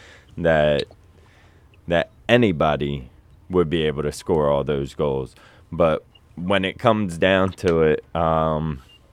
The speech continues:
yesterday he, he ended that conversation. With assists, with goals, going, taking Argentina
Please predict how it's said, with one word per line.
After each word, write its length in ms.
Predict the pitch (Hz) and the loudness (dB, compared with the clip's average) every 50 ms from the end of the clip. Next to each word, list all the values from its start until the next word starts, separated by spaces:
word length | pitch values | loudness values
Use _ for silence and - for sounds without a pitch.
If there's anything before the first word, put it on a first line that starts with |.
| _ _ _ _ _ _ _ _ _ _ _ _ _ _ _ _ _ _ _ _ _ _ - - - - | _ _ _ _ _ _ _ _ _ _ _ _ _ _ _ _ _ _ _ _ _ _ -20 -20 -18 -2
yesterday 760 | - 95 101 113 - - 120 110 95 107 107 107 107 107 101 | 4 4 4 4 4 0 -2 0 2 4 4 4 4 2 0
he, 200 | 98 101 104 - - - - - - - - - - - - - _ | -2 -6 -10 -14 -16 -20 -20 -20 -20 -20 -20 -20 -20 -20 -20 -16 _
he 280 | 107 101 123 131 127 - - | -4 -2 0 0 -2 -2 0
ended 380 | 98 117 123 123 120 120 113 - | 0 2 2 6 6 4 4 4
that 420 | - 82 95 95 95 92 90 - - _ - - - - _ _ - _ | 4 4 6 6 6 6 4 2 -2 _ -20 -20 -20 -20 _ _ -18 _
conversation. 920 | - 107 92 90 87 90 85 - - 80 76 76 - - - 50 50 - - _ _ _ _ _ - - - - - - _ _ _ _ _ _ _ - - _ _ _ _ _ _ _ _ | -2 0 0 2 2 0 0 0 -2 -2 -4 -4 -4 -8 -12 -12 -14 -14 -18 _ _ _ _ _ -20 -20 -20 -20 -20 -20 _ _ _ _ _ _ _ -20 -20 _ _ _ _ _ _ _ _
With 240 | - 98 98 95 - | 2 2 2 4 2
assists, 840 | 95 85 - - - 123 127 123 117 - - - - - - - - - | 0 0 0 0 2 4 4 4 2 -2 -8 -12 -14 -14 -14 -14 -14 -4
with 340 | 87 90 87 82 - - - - | 0 0 0 0 0 -8 -6 4
goals, 1040 | - 117 113 113 117 120 117 117 113 113 120 120 113 110 - - - - - - - _ _ _ _ - - _ _ _ _ _ _ _ _ - _ - _ _ _ - - - - - _ - - - - - - - - 90 85 78 | 8 8 10 10 8 8 4 2 2 0 -2 -4 -4 -6 -10 -14 -18 -20 -20 -20 -20 _ _ _ _ -20 -20 _ _ _ _ _ _ _ _ -20 _ -20 _ _ _ -20 -20 -20 -20 -20 _ -20 -20 -20 -20 -20 -20 -14 -12 -12 -2 4
going, 680 | 107 104 104 104 104 101 101 101 101 98 95 87 90 - - | 6 6 8 8 6 4 4 4 2 2 0 -2 -4 -6 0
taking 500 | - 127 117 117 110 - 127 113 107 - - | 2 2 2 2 2 0 0 0 -2 -2 2
Argentina 920 | - 98 98 95 87 98 95 92 - 107 98 92 90 90 87 87 82 80 | 4 4 4 4 2 -2 -4 -4 -4 -4 -2 -2 0 0 0 0 -2 -4